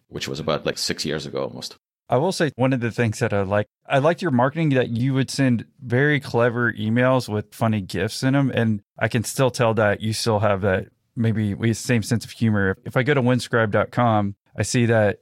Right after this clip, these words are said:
Speaker 2: you have a heart by Miami, so I can act like I'm a V P N in Miami, and you have Florida Man next to it, and then you have sixty-nine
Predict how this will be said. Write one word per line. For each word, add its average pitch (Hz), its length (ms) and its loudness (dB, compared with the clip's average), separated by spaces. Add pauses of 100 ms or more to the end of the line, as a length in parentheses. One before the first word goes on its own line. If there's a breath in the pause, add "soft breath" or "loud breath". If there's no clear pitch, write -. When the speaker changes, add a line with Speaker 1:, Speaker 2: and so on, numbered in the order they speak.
Speaker 2:
you 120 140 0
have 113 120 2
a 92 60 -2
heart 120 340 0
by 95 400 2
Miami, 113 560 2
so 104 160 -4
I 98 80 0
can 110 160 0
act 104 240 -2
like 104 160 -2
I'm 107 120 0
a 101 80 -2
V 98 180 -4
P 107 160 -4
N 101 140 0
in 92 60 -2
Miami, 101 580 0 (180)
and 110 80 2
you 107 60 4
have 95 100 0
Florida 123 320 2
Man 98 260 2
next 90 280 -4
to 98 120 -2
it, 98 260 0 (100)
and 110 120 0
then 110 100 2
you 101 100 2
have 92 280 -2
sixty-nine 98 800 -4